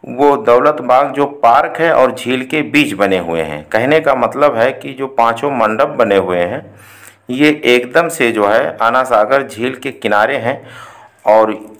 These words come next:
यहाँ से जो है आप आनंद ले सकते हैं झील का।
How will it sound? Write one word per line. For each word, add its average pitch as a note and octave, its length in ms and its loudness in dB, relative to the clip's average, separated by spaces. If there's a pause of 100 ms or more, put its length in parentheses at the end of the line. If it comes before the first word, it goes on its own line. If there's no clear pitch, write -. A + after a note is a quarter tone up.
(260)
यहाँ B2+ 300 -2
से C#3+ 180 -2
जो A#2+ 160 -2
है A2+ 160 2
आप A#2+ 340 2 (760)
आनंद B2 380 0
ले A#2 220 -2
सकते A#2 360 -4
हैं G2+ 220 -2
झील F2 260 -6
का। D#2 180 -2